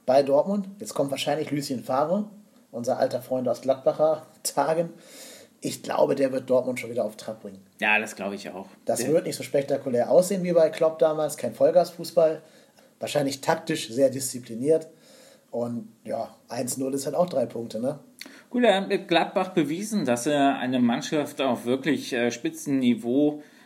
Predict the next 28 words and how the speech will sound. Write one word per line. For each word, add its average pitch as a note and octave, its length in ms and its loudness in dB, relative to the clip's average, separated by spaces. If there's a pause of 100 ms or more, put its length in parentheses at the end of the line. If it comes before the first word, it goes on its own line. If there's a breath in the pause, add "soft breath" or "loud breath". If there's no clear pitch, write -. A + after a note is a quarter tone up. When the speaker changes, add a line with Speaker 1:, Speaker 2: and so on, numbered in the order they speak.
(140)
Speaker 2:
ja, - 140 -12 (100)
also G#2+ 220 -2
Spitzenniveau B2+ 760 0
in A#2 100 2
Anführungsstrichen, C#3+ 680 0
jetzt A#2+ 180 2
nicht C#3 240 0
europäisches C3+ 720 6
Spitzenniveau, D3+ 720 2
Speaker 1:
Ja, - 60 -4
Speaker 2:
aber C3 180 4
Speaker 1:
die C3+ 60 6
in A#2+ 60 2
die D3+ 40 0
Speaker 2:
sehr C#3 180 2
Speaker 1:
Champions G#3+ 340 2
League C#3 80 -2
Speaker 2:
weit B2+ 140 2
Speaker 1:
geführt, B2 260 -4
Speaker 2:
bringen C3 140 -2
Speaker 1:
ne? F3+ 60 2
Speaker 2:
kann. D#3+ 200 0
Ja, F#3+ 280 4
definitiv. G#3 880 -2 (600 loud breath)
Äh, C#3 240 6 (100)
wie C#3 100 6
gesagt, C3+ 520 6
ähm, A#2+ 400 2